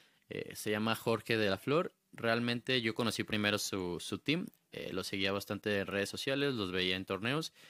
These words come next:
y sinceramente es un equipo que, que tiene mucho que dar, mucho, mucho potencial y que es un equipo ganador. Por lo tanto, me, me, me,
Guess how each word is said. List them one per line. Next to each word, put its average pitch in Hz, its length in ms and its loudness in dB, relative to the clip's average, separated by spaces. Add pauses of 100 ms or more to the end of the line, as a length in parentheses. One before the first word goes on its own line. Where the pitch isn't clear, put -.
(140)
y 117 320 4
sinceramente 98 600 -4
es - 100 -8
un 101 160 -2
equipo 98 380 -6
que, 85 400 -2 (240)
que - 80 -10
tiene 113 240 2
mucho 113 340 -2
que 104 120 0
dar, 110 200 4
mucho, 110 340 -4 (100)
mucho 107 280 -2
potencial 101 560 -4
y 101 60 -6
que 87 320 0
es 85 160 -4
un 98 120 -4
equipo 98 360 -6
ganador. 92 440 -2 (440)
Por 107 100 0
lo 107 120 2
tanto, 107 300 -2
me, 92 800 4
me, 95 220 0 (120)
me, 98 320 0